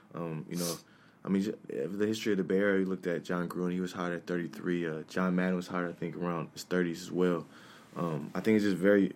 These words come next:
unique situations. And you look at Sean McVay's, uh, like you said, the, he grew up around the West Coast offense. So as a, you already learn as a coach, like, to be innovative from the get-go.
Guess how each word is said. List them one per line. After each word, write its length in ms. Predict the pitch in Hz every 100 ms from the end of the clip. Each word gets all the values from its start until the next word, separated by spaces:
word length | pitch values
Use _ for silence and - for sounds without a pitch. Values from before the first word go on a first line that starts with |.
| - -
unique 320 | 95 98 95
situations. 680 | 98 92 90 95 92 90 - - - - - -
And 160 | 95 98
you 60 |
look 120 | 107
at 120 | 104 95
Sean 360 | 107 101 95
McVay's, 520 | 85 98 98 92 87
uh, 340 | - 90 85 80 - - - - - - -
like 120 | - 92
you 60 |
said, 400 | 87 104 95 -
the, 220 | 82 80 - - -
he 100 | 110
grew 200 | 101 110
up 80 | 95
around 200 | 98 95
the 60 | 92
West 180 | 92
Coast 220 | - 90 -
offense. 360 | 92 - 80
So 260 | - 85 -
as 200 | - 95 82
a, 60 | -
you 160 | 104 113
already 160 | 101
learn 180 | 98 107
as 100 | 92
a 40 | 92
coach, 320 | 110 101 -
like, 160 | 82 - - -
to 60 |
be 140 | 92 98
innovative 540 | - 98 92 92 80 -
from 200 | 92 87
the 40 |
get-go. 420 | 80 95 90 82